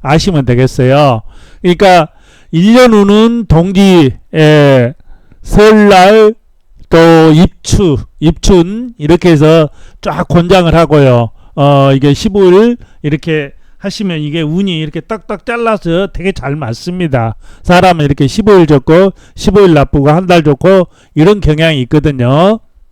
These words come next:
자, 십일월 달, 예, 십일월 달 팔 일부터, 예, 언제까지요? 십일월 팔 일 날 딱 일어나갖고 뭐 이날 운이 뭐 좋고 잘 풀렸어요. 그러면 틀림없이 육 일까지 가는 겁니다. 육 일까지.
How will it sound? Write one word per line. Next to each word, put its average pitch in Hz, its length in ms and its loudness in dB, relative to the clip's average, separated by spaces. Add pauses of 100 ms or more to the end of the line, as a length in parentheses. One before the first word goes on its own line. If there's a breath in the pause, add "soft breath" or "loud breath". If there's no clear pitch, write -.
(840 soft breath)
자, 170 240 2
십일월 240 520 0
달, 208 340 2 (180)
예, 160 320 -6
십일월 220 420 -4
달 190 180 -2
팔 - 220 -4
일부터, 196 840 0 (340)
예, 151 640 2
언제까지요? 180 840 2 (300 soft breath)
십일월 226 440 2
팔 - 220 0
일 240 80 2
날 214 140 2
딱 214 200 0
일어나갖고 190 920 2
뭐 156 400 2 (420 soft breath)
이날 196 300 4
운이 202 260 0
뭐 180 160 0
좋고 190 240 0
잘 - 260 -4
풀렸어요. 202 580 2
그러면 202 340 -2
틀림없이 214 720 0 (420 soft breath)
육 165 220 0
일까지 202 420 2
가는 151 240 2
겁니다. 156 360 0
육 135 120 -2
일까지. 147 880 2